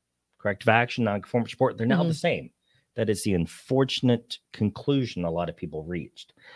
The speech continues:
Speaker 1: The reason ten point two is nonconformity and corrective action is because they removed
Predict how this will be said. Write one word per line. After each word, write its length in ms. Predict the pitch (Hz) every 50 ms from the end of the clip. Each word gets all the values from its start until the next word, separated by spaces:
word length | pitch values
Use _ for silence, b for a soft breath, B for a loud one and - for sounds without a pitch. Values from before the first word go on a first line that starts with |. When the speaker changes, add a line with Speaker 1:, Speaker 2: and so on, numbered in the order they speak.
| b b b _
Speaker 1:
The 80 | - 90
reason 760 | 76 80 85 87 87 107 175 240 254 190 110 87 78 76 76
ten 240 | - - 127 117 113
point 220 | - 117 101 -
two 220 | - - 117 120 127 -
is 160 | 98 87 101
nonconformity 800 | 95 92 101 98 - - 101 90 - 98 101 104 117 127 135 127
and 100 | 120 110
corrective 320 | - 113 104 - - 95 92
action 480 | 92 101 104 - - - 127 127 123 B B B B B B
is 80 | - 131
because 300 | 113 101 104 98 90 87
they 120 | 95 92
removed 840 | 82 85 82 80 85 90 98 113 147 165 117 87 85 80 - -